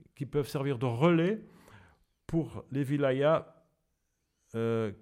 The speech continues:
qui bougent vers l'est. Alors nous, évidemment, on avait des petits pipers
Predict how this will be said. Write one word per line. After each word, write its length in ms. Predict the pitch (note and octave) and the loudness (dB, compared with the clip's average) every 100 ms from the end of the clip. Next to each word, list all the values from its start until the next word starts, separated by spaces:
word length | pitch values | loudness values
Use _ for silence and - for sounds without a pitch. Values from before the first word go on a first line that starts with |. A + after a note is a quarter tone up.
| _ | _
qui 120 | - | -8
bougent 380 | A#2+ A#2 D#3 C3 | -6 2 4 4
vers 160 | B2+ A2 | 2 -2
l'est. 400 | G#2 - - - _ _ _ _ | -2 -6 -16 -20 _ _ _ _
Alors 180 | - G2 | -6 -4
nous, 140 | C3+ D3 | 0 0
évidemment, 560 | B2 G#2+ C#3+ - - _ _ - - _ _ _ _ | 2 2 0 -2 -8 _ _ -20 -20 _ _ _ _
on 100 | A2+ | -2
avait 180 | A#2 A#2 | 0 0
des 80 | A#2+ | -2
petits 220 | - C3+ | -6 -6
pipers 720 | - - C3+ D#3+ F3 - - | -6 -2 0 2 0 -6 -20